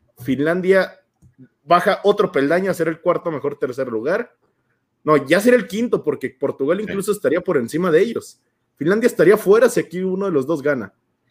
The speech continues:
Speaker 1: A esperar qué pasa con Portugal.
Speaker 2: Sí, no, no, y, y combinación de resultados, como las acabas de decir, pero también importantísimo para las dos selecciones que juegan.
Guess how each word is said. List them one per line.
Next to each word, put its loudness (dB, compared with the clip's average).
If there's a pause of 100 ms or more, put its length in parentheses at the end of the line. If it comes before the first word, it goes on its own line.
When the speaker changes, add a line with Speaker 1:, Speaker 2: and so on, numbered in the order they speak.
(220)
Speaker 1:
A -20
esperar -8
qué -20
pasa -20
con -20
Portugal. -20 (480)
Speaker 2:
Sí, -10
no, 2
no, 2
y, -4
y -4
combinación -4
de 2
resultados, 0
como -6
las -2
acabas 2
de -2
decir, -4 (300)
pero 0
también 0
importantísimo -2
para 4
las -4
dos -2
selecciones -2
que -6
juegan. -2